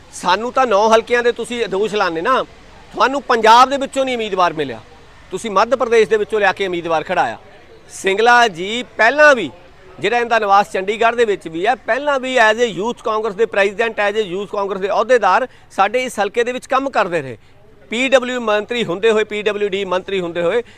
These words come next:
ਨੰਗਲ ਸ਼ਹਿਰ ਦੇ ਵਿੱਚ ਦੌਰੇ ਕਰਦੇ ਰਹੇ। ਨੰਗਲ ਸ਼ਹਿਰ ਦੇ ਵਿੱਚ ਜਿਹੜੀਆਂ ਨੰਗਲ ਤੇ ਆਲੇ ਦੁਆਲੇ ਦੀਆਂ ਜਿਵੇਂ ਸੜਕਾਂ ਹੈ, ਉਹਨਾਂ ਲਈ, ਇਹਨਾਂ ਨੂੰ ਜਿਹੜਾ ਨਿਰਮਾਣ ਕਰਨ ਲਈ ਸਿੰਗਲਾ ਸਾਹਿਬ ਦਾ ਬਹੁਤ ਵੱਡਾ ਯੋਗਦਾਨ ਹੈ। ਇਸ ਲਈ ਆਪਾਂ ਕਾਂਗੋ ਸਾਹਿਬ ਬਾਰੇ ਤਾਂ ਕਹਿ ਸਕਦੇ ਹਾਂ ਕਿ ਬਾਹਰੋਂ ਆਏ ਆ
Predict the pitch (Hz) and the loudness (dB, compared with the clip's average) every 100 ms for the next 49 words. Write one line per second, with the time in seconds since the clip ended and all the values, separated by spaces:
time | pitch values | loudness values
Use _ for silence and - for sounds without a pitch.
0 | - 160 208 240 220 214 240 254 247 226 | -8 -4 0 -2 0 2 2 2 -2 -4
1 | 160 165 220 226 220 202 220 247 254 202 | -2 0 0 0 -2 0 -2 -2 -4 -4
2 | 226 220 196 226 233 220 214 220 208 226 | -4 -4 -4 -2 0 0 -2 -4 -6 -4
3 | 214 180 185 202 208 214 190 196 202 196 | -4 -4 -2 -2 -2 0 2 0 0 -2
4 | 190 202 190 - - - 127 190 202 190 | -2 -4 -4 -8 -20 -20 -6 -4 -2 -2
5 | 190 240 202 170 - - 220 269 254 247 | -2 -2 -2 -2 -8 -10 -4 -2 -2 -4
6 | 208 240 254 247 220 220 214 196 226 185 | -2 0 0 0 -2 -4 -2 -2 -2 -2
7 | 165 170 214 240 233 214 220 208 202 202 | 0 2 2 2 -2 -2 -4 -6 -6 -4
8 | 202 226 208 165 226 220 170 196 185 - | -4 -4 -4 -2 -2 -2 -2 -2 -2 0
9 | 208 196 175 151 117 - - - - 240 | 2 2 0 -2 -6 -14 -20 -20 -14 -12
10 | 247 269 277 240 - - 214 262 220 220 | -8 -6 -8 -10 -10 -6 -2 -2 -2 -2
11 | 247 233 247 233 233 226 214 190 254 240 | -2 0 0 0 -2 -2 -4 -2 -2 -2
12 | 240 233 214 196 202 233 175 143 131 | -4 -6 -6 -2 0 0 0 -2 -6